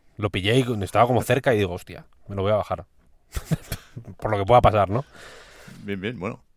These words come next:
Speaker 1: Pero
Speaker 2: Estará
Speaker 1: sí,
Speaker 2: Kojima
Speaker 1: sí.
Speaker 2: también en el Tokyo Game Show, ¿eh? Veremos algo más de Death Stranding
Speaker 1: On
Speaker 2: dos,
Speaker 1: the
Speaker 2: en
Speaker 1: beach.
Speaker 2: principio. Eso es. Pues no recordaba yo lo de que el Expedition lo meten en Game Pass. Igual
Speaker 1: Ostras, es verdad.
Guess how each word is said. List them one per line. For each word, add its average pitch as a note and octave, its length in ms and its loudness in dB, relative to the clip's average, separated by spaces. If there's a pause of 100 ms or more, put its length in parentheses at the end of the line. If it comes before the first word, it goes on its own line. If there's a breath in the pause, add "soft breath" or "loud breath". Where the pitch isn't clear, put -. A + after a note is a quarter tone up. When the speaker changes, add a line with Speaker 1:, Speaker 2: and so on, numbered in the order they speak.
Speaker 1:
Pero G2+ 140 0
Speaker 2:
Estará F#2 80 2
Speaker 1:
sí, G2 60 -2
Speaker 2:
Kojima A2 280 0
Speaker 1:
sí. G2 40 0
Speaker 2:
también G2 300 -2 (280)
en F#2+ 140 -8
el F2+ 80 -8
Tokyo G2+ 200 -4
Game F#2 120 -4
Show, A#2 220 0
¿eh? - 20 -4
Veremos F#2 340 -10
algo F#2 160 -6
más F2+ 220 -6
de E2+ 320 -8 (240)
Death G#2 220 -10
Stranding F#2 400 -8
Speaker 1:
On F#2 40 -12
Speaker 2:
dos, G#2+ 120 -2
Speaker 1:
the F#2 40 -6
Speaker 2:
en F2 60 -8
Speaker 1:
beach. G2+ 160 -4
Speaker 2:
principio. - 380 -12 (800 loud breath)
Eso - 140 -14
es. - 180 -18 (600 soft breath)
Pues G#2 240 -6
no A2 160 -2
recordaba B2 400 4
yo G2 800 2 (360 soft breath)
lo F#2+ 180 -4
de F#2 120 -4
que F#2+ 120 -6
el F2+ 100 -6
Expedition G#2 540 -6
lo G2+ 80 -2
meten G2+ 220 -4
en F#2 100 -6
Game C3 160 -4
Pass. - 240 -14
Igual G2 440 -2
Speaker 1:
Ostras, G2 400 -2
es G2+ 80 -6
verdad. G2+ 280 -4